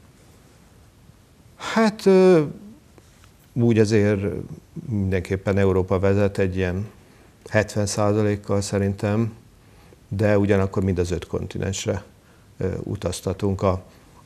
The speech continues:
igazából a legtöbb olyan országban, ahol igazán érdekes kulturális lát-, látnivalók vannak, van azért még néhány, ami hiányzik, úgyhogy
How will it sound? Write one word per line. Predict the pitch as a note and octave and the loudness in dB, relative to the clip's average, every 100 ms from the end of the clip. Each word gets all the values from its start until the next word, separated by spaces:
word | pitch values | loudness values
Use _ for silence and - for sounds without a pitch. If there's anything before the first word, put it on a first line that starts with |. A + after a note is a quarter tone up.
| - | -8
igazából | B2 G#2 G#2+ G2+ A2 | -2 2 2 4 4
a | |
legtöbb | A2 A2 - F#2+ | 4 2 -2 -2
olyan | G2+ F#2+ | 0 2
országban, | F#2 - G2 F2+ F#2 | 0 0 0 2 0
ahol | F2 F#2+ F2+ - | 2 0 -2 -6
igazán | A#2 G2 F#2 F2+ F#2 | -4 0 0 0 0
érdekes | F2+ F2 F2 F#2+ - - _ - - | -2 -2 -6 -6 -8 -12 _ -20 -8
kulturális | G#2+ G2 G2 F#2 F#2 | -6 -6 -6 -6 -4
lát-, | G#2 G2 - A2 G2+ G2 | -2 -2 -4 -4 -4 0
látnivalók | G#2+ G#2+ A#2+ G#2+ G#2+ G#2 | 0 0 0 0 0 0
vannak, | A2 A#2+ | 2 2
van | A#2+ A#2 | 2 2
azért | G#2 F2+ F2 | 2 -2 -4
még | F2 | -2
néhány, | F2+ F2 F2+ G2+ | -2 -4 -4 -4
ami | F#2 F#2+ - - - - | -2 -4 -8 -18 -20 -18
hiányzik, | - G#2+ F#2 F#2+ G2 G2 | -4 0 0 0 -4 -6
úgyhogy | F#2 G2 - | -6 -8 -8